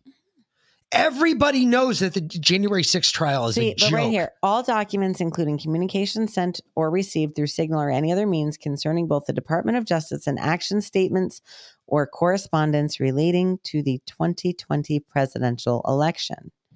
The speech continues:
Speaker 2: So if he actually sent some previous evidence to the D O J, this right now is his time. They've asked for it.
Speaker 1: However, however, however, however, according to the January sixth Commission,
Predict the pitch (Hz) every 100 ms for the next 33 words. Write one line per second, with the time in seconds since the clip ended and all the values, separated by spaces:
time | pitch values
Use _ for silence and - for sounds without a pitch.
0 | _ - - - - - 170 165 160 202
1 | 214 190 - 170 156 175 170 - 165 151
2 | - 170 160 151 - 135 147 160 156 -
3 | 156 151 147 147 143 147 160 175 131 127
4 | 139 131 123 143 135 123 127 113 127 123
5 | 123 - - - - 139 143 180 214 -
6 | 147 160 180 185 156 - - 135 147 180
7 | 117 127 _ - 113 117 123 107 120 _
8 | _ - 110 110 127 - 117 - - 120
9 | 120 127 151 117 101 131 110 104 87 156
10 | 160 - 107 98 - 104